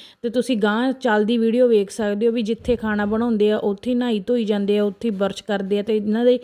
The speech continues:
ਸਾਫ਼ ਸਫਾਈ ਦਾ ਤਾਂ ਤੁਸੀਂ ਹਾਲ ਵੇਖ ਹੀ ਸਕਦੇ ਹੋ। ਜਿਹੜੇ ਸ਼ਾਮ ਨੂੰ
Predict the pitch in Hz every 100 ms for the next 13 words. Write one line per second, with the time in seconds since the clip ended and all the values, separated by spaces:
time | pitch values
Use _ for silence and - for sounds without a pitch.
0 | - - - - 247 240 220 220 254 233
1 | 226 220 214 220 240 196 196 208 208 202
2 | 202 254 247 220 190 196 220 214 202 233
3 | 233 202 196 202 240